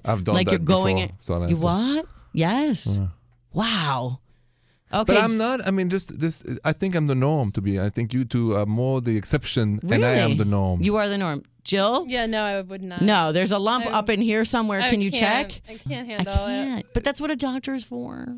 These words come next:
Speaker 1: I wonder for our listeners if Angie is the norm or if I'm the norm. I'm really, I'm
Speaker 2: Well,
Speaker 1: curious.
Speaker 2: let's go to the phones and find out, okay?
Speaker 1: Yeah, let's do that.
Speaker 2: Eight five five, nine oh five, eight two five five. Do you get grossed out by doing these things with your partner? Is it like, hey,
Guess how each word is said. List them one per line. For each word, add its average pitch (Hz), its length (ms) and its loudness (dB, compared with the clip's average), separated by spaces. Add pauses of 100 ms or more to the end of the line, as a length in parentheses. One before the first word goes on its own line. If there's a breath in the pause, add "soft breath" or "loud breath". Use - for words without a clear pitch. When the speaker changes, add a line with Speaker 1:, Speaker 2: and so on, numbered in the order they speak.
(160)
Speaker 1:
I 117 80 2
wonder 135 380 2
for 117 180 2
our 104 60 4
listeners 107 480 2
if 104 200 -2
Angie 113 320 2
is 104 120 0
the 104 80 2
norm 110 360 2
or 98 60 2
if - 100 -2
I'm 98 240 2
the 92 80 2
norm. 87 240 0
I'm 87 160 0
really, 104 280 0
I'm 95 100 -2
Speaker 2:
Well, 226 160 2
Speaker 1:
curious. 107 320 0
Speaker 2:
let's 165 240 0
go 220 100 2
to 226 80 0
the 220 80 0
phones 247 320 2
and 262 140 2
find 262 240 2
out, 311 220 -2
okay? 139 300 2
Speaker 1:
Yeah, - 100 0
let's - 20 -6
do 110 60 2
that. - 60 4
Speaker 2:
Eight 190 180 2
five 147 280 4
five, 208 380 2
nine 160 260 0
oh 185 100 -2
five, 202 360 0
eight 190 220 -2
two 196 160 0
five 196 320 0
five. 185 280 0
Do 165 120 0
you 196 180 2
get 196 220 0
grossed 202 360 0
out 196 420 2 (420 loud breath)
by 180 340 4
doing 180 380 0
these 190 200 0
things 190 400 0
with 170 160 -2
your 196 140 2
partner? 185 480 -2
Is 165 300 0
it 180 180 -2
like, 165 220 0
hey, 185 400 0